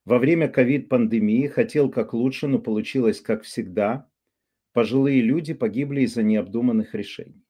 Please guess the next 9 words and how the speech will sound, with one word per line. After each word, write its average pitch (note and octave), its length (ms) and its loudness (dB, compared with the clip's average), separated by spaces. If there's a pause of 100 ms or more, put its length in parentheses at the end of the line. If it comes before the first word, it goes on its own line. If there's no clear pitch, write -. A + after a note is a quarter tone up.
(120)
Ну, A2+ 200 -6
это, F#2+ 200 -10
наверное, F#2 440 -10
имеется F2+ 400 -12
в F#2+ 40 -10
виду, C#3 340 -8 (840)
эм, - 840 -12 (760)
э, - 260 -14 (1120)
прививки. - 540 -4